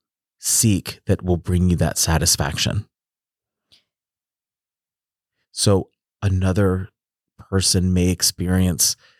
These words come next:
a death in the family or multiple tragedies as you see them, and how that person handles them by being connected and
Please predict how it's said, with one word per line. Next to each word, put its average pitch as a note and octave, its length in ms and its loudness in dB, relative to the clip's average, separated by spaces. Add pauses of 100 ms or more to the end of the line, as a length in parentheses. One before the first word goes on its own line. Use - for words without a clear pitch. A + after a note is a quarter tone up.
(280)
a F#2+ 100 0
death F#2 340 -2
in F#2 60 0
the E2+ 100 2
family E2+ 600 0 (520)
or G2 100 -6
multiple F#2 640 0 (360)
tragedies F2+ 680 0
as E2+ 160 0
you E2+ 80 0
see F2+ 240 2
them, D#2+ 320 0 (560)
and F2+ 140 2
how F2+ 160 2
that F2 220 0
person F2 340 0
handles F2+ 420 0
them E2 300 0 (960)
by F2+ 400 0 (920)
being G2 240 2
connected F#2 680 -2 (1000)
and F#2 340 2